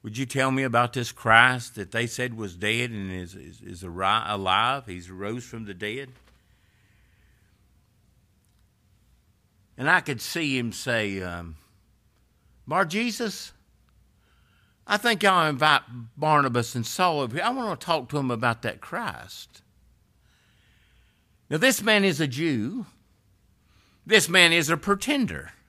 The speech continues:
This man, he, the only, probably the only reason he likes this man, Sergius Paulus, is because he probably lines his pockets from that man. He deceives him.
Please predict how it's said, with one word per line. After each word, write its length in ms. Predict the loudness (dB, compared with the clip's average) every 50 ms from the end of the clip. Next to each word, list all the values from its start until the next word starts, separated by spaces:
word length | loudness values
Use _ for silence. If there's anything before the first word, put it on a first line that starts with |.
| _ _ _ _ _ _ _ _ _ _ _ _ _ _ _ _ _ _ _ _ _ _ 2
This 220 | 4 4 4 4
man, 240 | 4 6 8 8 8
he, 160 | 6 4 2
the 160 | 4 4 4
only, 260 | 4 6 4 2 0 0
probably 600 | 4 4 6 6 8 6 4 2 2 2 2 4
the 100 | 6 4
only 140 | 6 6
reason 220 | 6 4 4 4 4 2
he 60 | 2
likes 480 | 4 8 10 10 10 8 6 0 -4
this 260 | -2 -2 -2 -4 -6 -8
man, 800 | -4 2 4 4 6 6 6 4 2 0 -2 -4 -8 -10 -14 -20 _ _ _ _ _ _ _ _ _ _ _ _ _ _
Sergius 640 | _ -14 -4 2 4 4 4 4 4 0 -2 -2 -4
Paulus, 720 | -6 0 4 6 8 8 8 6 6 4 2 0 0 -4
is 140 | -6 -8 -6
because 640 | -8 -10 -10 -4 2 4 6 6 6 6 4 0 -6 -14 -20 -20 -20 _
he 160 | -2 -2 -2
probably 640 | -2 -4 4 8 10 10 10 8 6 4 4 4 6
lines 400 | 6 8 10 10 10 10 8 4
his 220 | 2 2 2 0
pockets 580 | -2 4 8 8 8 8 6 0 -6 -6 -6 -8
from 220 | -6 -4 -4 0
that 200 | 2 2 0 0
man. 480 | -2 -4 -6 -6 -8 -10 -14 -18 -20 -20 -20 _ _ _ _ _ _ -20 -20 _ _
He 160 | 2 2 4
deceives 640 | 6 4 4 4 4 4 6 6 6 6 4 0 -4
him. 300 | -6 -6 -6 -10 -16